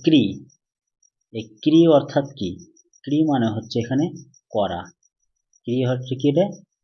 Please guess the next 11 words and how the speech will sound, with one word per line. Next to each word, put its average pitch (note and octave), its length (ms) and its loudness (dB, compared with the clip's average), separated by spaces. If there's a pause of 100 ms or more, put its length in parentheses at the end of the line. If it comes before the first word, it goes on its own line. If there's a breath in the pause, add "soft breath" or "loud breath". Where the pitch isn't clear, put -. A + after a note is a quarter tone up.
করা। F#2+ 260 -6 (640)
এবার A#2 200 -2
কি C3+ 120 -4
থাকলো? C#3 360 -4 (500)
এই A#2 120 -6 (200)
থাকলো C#3 260 -2
যে A#2 200 2
অনট। B2+ 340 4 (1160)
এই A#2 160 -2
অনট C#3+ 340 4
হচ্ছে C#3 240 -2